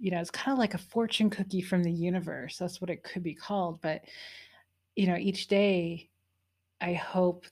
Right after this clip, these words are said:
that it brings you, you know, that thing that you need to move forward, to make a decision, to really fully understand what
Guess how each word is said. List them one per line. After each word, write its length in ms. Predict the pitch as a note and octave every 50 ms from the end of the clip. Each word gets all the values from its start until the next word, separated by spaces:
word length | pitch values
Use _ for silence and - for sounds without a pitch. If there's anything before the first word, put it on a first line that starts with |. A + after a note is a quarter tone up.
| -
that 200 | F3+ E3+ E3 E3+
it 240 | F3 F3 - - -
brings 500 | - G3 G3+ G3 G3 G#3+ A3+ A3+ G3 -
you, 400 | F#3 E3+ D#3+ D#3 D3+ D3+ D#3 E3 - _ _ _ _ _ _ _ _ _ _ _ _ _ _ _ _ -
you 160 | E3+ E3+ E3+
know, 260 | E3 D#3+ D#3+ D#3+ D#3+ D#3+ -
that 380 | F3+ F3 E3+ E3 E3 - - -
thing 220 | - G3+ G3 F#3+ F#3
that 160 | F#3 F3 -
you 120 | F3+ F3
need 380 | D#3+ D#3+ - - - - - - _ _ _ _ _ _ -
to 600 | - - - G3 F3+ E3 D#3+ D#3+ D#3+ D#3+ E3 F3 G3+
move 260 | F#3+ F3+ F3 E3+ -
forward, 540 | - - F3 E3+ E3+ F3 - - - - - _ _ _ _ _
to 200 | - - - F3+ F3
make 200 | F3 E3 - F#3
a 40 |
decision, 640 | F#3 - F3 - - F3+ D#3+ D#3 - F3 E3 E3 F3 E3+
to 440 | - - F#3 F3+ E3+ E3 D#3+ E3 F#3
really 260 | F3+ G3 G3+ A#3 B3
fully 360 | A#3 - - G#3 G3 F#3+ F#3 F#3
understand 560 | F3 F3 E3 D#3+ - - - E3+ E3 F3+ E3
what 200 | E3+ E3 D#3+